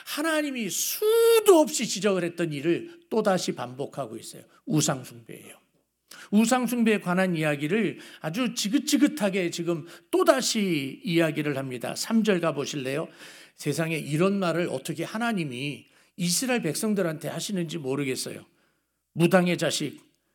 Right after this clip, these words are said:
간음자와 음녀의 자식들아, 너희는 가까이 오라." 지금 누구한테 이야기를 하는가 하면 칠십 년 동안 포로 생활하고 그리고 예루살렘으로 돌아왔던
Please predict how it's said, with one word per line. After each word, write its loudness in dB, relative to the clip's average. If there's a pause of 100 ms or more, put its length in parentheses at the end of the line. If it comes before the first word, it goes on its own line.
(140)
간음자와 2
음녀의 4
자식들아, -6 (480)
너희는 -2
가까이 -8
오라." -14 (220)
지금 -2
누구한테 0
이야기를 0
하는가 -2
하면 -2 (320)
칠십 0
년 0
동안 0
포로 2
생활하고 2 (520)
그리고 2
예루살렘으로 2
돌아왔던 2